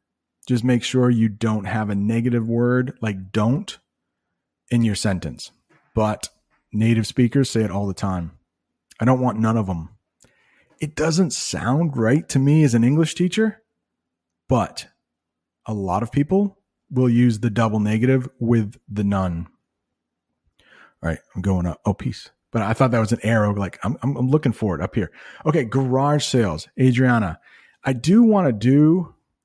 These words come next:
I do wanna do a video, a lesson on garage sales.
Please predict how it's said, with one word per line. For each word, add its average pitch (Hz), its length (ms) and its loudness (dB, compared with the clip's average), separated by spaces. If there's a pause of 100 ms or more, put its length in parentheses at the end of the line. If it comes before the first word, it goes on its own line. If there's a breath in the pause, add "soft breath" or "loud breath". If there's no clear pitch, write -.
(140)
I 113 60 -8
do 123 160 -2
wanna 131 240 -2
do 107 400 -4 (180)
a 113 60 -6
video, 120 680 -2 (120)
a 113 60 -6
lesson 160 600 -4 (120)
on 117 220 -2
garage 107 440 -4
sales. 175 420 -4